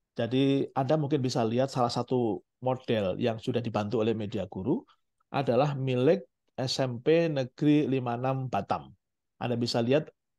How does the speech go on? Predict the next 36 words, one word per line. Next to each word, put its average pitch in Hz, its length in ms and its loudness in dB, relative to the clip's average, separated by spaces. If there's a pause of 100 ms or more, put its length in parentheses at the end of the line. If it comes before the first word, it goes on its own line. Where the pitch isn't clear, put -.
(100)
ah, 117 160 0 (160)
isinya, 143 320 4
coba 127 320 2
lihat 120 320 0
di 110 320 -2
situ, 123 320 -2 (480)
W 123 160 2
W - 0 -
w 117 80 2 (160)
dot 135 240 2 (300)
gema 123 320 -2
lima 113 260 -2
enam 147 240 -2
dot 120 160 -2
media 120 480 -4
guru 151 300 2
dot 127 80 -2
I 139 100 2
D, 135 100 -8 (540)
itu 160 240 2
adalah 143 320 2
majalah, 135 880 -2 (480)
eh, 120 480 -2
sekolah. 127 480 0
Yang 143 160 0
nulis 165 280 4
itu 185 200 -4
siswa 190 560 2 (360)
S 147 160 -6
M 151 160 -4
P, 196 160 0
yang 156 120 -2
nulis 156 120 4
juga 135 240 2
para 120 160 0
gurunya, 120 520 0